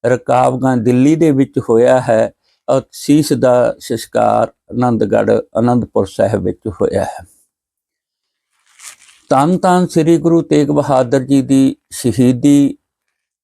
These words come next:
ਜਿਹੜੀ ਇਸ ਸ੍ਰਿਸ਼ਟੀ ਦੇ ਉੱਤੇ ਵਿਲੱਖਣਤਾ ਸੀ, ਰਾਜੇ ਦੀ ਨਾਕਾਮੀ ਨੂੰ ਜ਼ਾਹਰ ਕਰ ਦਿੱਤਾ, ਇੱਕ ਹਕੂਮਤ ਨੂੰ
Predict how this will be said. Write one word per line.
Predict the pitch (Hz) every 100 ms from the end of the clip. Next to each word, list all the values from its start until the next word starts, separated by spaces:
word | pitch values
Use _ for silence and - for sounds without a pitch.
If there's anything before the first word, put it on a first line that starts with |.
| 127
ਜਿਹੜੀ | 147 156 147 -
ਇਸ | 147 -
ਸ੍ਰਿਸ਼ਟੀ | - 135 147 - 180 180 - _ _ 139
ਦੇ | 147
ਉੱਤੇ | 123 139 - 131
ਵਿਲੱਖਣਤਾ | 123 123 - 151 147 151 139
ਸੀ, | - 123 117 117 - _ _ _ _ _ _ -
ਰਾਜੇ | 117 127 135 175
ਦੀ | 170 185
ਨਾਕਾਮੀ | 165 156 135 139 151
ਨੂੰ | 160 143
ਜ਼ਾਹਰ | 131 139 165
ਕਰ | 151 127
ਦਿੱਤਾ, | 117 123 - 123 120 120 - _ _ _ _ _ _ _ -
ਇੱਕ | 151 156 - 156
ਹਕੂਮਤ | 139 120 143 165 190 190
ਨੂੰ | 180 165 160 -